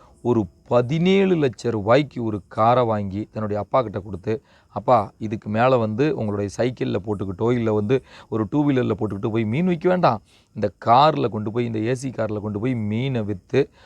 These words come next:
அது மூலியமா வரக்கூடிய காசுல நீங்க குடும்பத்தை நடத்துங்க" அப்படின்னு சொல்லிட்டு அப்பா அம்மாவுக்கு ஒரு காரை வாங்கி கொடுத்துருக்காரு. இது எங்க? ராமநாதபுரத்துல நடந்தது. இதுதான் இன்னைக்கு வந்து பார்த்தீங்க அப்படின்னா,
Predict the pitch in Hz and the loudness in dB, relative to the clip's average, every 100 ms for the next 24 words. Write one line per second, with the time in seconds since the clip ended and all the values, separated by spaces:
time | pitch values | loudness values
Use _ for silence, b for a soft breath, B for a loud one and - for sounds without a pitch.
0 | b - 120 135 123 120 127 110 101 104 | b 0 0 2 0 0 0 -2 -4 -6
1 | 101 110 113 127 113 98 107 104 101 107 | -4 -2 -2 0 -2 -4 -4 -6 -4 -2
2 | 151 214 156 98 B B B - 101 117 | -2 0 0 -2 B B B -6 -2 -2
3 | 104 107 95 104 101 - 101 - 151 123 | -4 -6 -4 -2 -4 -6 -6 4 4 4
4 | 107 92 139 110 - 117 127 110 98 92 | -2 -2 -4 -4 0 2 2 0 -4 -8
5 | 98 101 95 107 120 120 110 123 120 110 | -6 -4 -4 -2 0 2 2 0 0 -2
6 | 101 104 98 98 98 92 104 110 B B | -4 -6 -6 -6 -6 -2 -4 -4 B B
7 | B 117 117 117 127 113 110 107 107 113 | B 0 2 4 2 0 -2 -2 -2 -2
8 | 196 107 104 98 110 147 120 | -4 -4 -4 -4 0 2 2